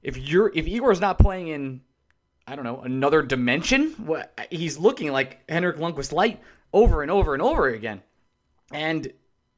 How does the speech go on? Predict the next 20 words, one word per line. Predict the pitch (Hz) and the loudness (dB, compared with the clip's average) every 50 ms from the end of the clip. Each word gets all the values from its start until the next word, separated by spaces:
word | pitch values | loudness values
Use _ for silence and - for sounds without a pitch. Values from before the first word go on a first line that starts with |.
| - | -14
I, | - 135 | -14 -12
it, | 147 165 170 170 160 | -12 -10 -12 -12 -8
it | - 180 - | -8 -8 -6
just | - 143 123 - | -6 -8 -8 -4
can't | - 220 262 - | 0 0 0 0
be | - 151 | -2 -8
sustainable. | - - 123 - - - 175 277 311 - - 202 - _ - | -8 -8 -10 -10 -6 -6 -4 -2 -2 -4 -6 -8 -16 _ -12
We | 156 | -10
can't, | 147 - - - 262 240 - | -10 -8 -2 -2 -2 -2 -2
<laughs> | - 269 294 285 262 - | -6 -6 -6 -4 -2 0
the | 185 | 2
Rangers | 214 269 277 247 208 | 2 2 4 2 0
can't | - - 214 226 214 | 0 0 2 2 2
do | 202 233 233 | 2 2 -2
this | 220 202 - | -2 -2 -4
again | 190 185 233 214 | -2 -2 -2 -2
for | - 175 | -2 -4
another | 160 180 190 175 | -6 -2 -4 -4
ten | 156 - - - 214 226 180 | -4 -6 -8 -6 -6 -4 -4
years. | 143 175 311 359 - - - - - | -4 -2 -4 -4 -4 -6 -14 -20 -20